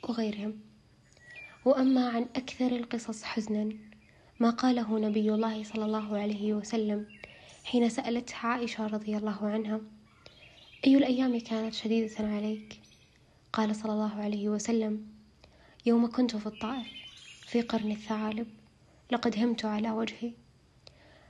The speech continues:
لما حدث له من مواقف خلال دعوته لأهل الطائف. وأولها أنكروا رسالته،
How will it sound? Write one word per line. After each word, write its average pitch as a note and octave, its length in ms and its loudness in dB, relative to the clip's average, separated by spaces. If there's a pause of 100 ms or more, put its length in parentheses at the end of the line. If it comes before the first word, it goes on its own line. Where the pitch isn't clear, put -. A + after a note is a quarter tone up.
(120)
لما B3+ 200 8
حدث C4 340 4
له A#3 360 2
من A3 180 2
مواقف G#3+ 680 0
خلال G#3+ 320 0
دعوته G#3+ 600 -2
لأهل A3 240 -4
الطائف. A3+ 600 -4 (680)
وأولها A3 640 2 (1200)
أنكروا B3+ 440 6
رسالته، G#3+ 580 -2